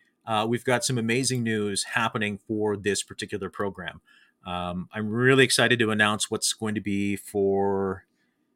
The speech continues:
I guess, the next several months on this show,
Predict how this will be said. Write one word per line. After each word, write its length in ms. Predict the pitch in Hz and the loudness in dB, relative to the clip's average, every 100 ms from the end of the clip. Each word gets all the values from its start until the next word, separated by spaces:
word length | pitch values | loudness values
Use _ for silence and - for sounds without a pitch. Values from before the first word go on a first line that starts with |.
| _ _ _ - | _ _ _ -6
I 100 | 110 | 0
guess, 220 | 110 - | 2 2
the 80 | 104 | 2
next 380 | 120 - - - | 2 4 2 4
several 300 | 120 120 101 | 2 2 0
months 320 | 101 180 - | -2 0 -2
on 160 | 139 | -2
this 100 | 139 | -2
show, 340 | 127 139 127 | -2 0 0